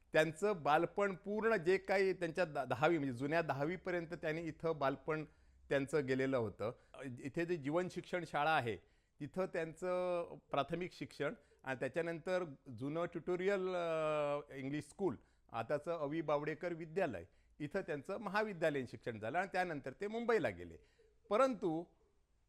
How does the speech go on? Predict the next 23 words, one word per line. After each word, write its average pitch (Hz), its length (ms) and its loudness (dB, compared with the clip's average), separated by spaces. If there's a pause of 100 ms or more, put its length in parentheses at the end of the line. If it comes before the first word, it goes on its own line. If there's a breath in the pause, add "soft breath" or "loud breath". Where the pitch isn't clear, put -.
(180)
त्यांचं 170 340 2 (100)
आरवलीविषयीचं 214 1000 0
जे 190 140 -4 (100)
आकर्षण 165 440 -2
होतं, 113 320 -8 (540)
हे 220 480 4 (440)
एक 190 200 0
म्हणजे, 180 360 0
अ, 165 140 0
आमचं 147 320 -2
असलेलं 151 300 -2
घर, 139 200 0 (640)
दुसरं 143 360 -4
म्हणजे 156 520 -4 (220)
वेतोबा 135 600 6 (640)
आणि 123 260 -2
तिसरं 190 320 -2
म्हणजे 165 340 -4
त्यांचं 147 300 -4
इथल्या 160 300 -2
लोकांचे 139 460 -4
असलेले 123 400 -6 (440)
संबंध. 143 440 2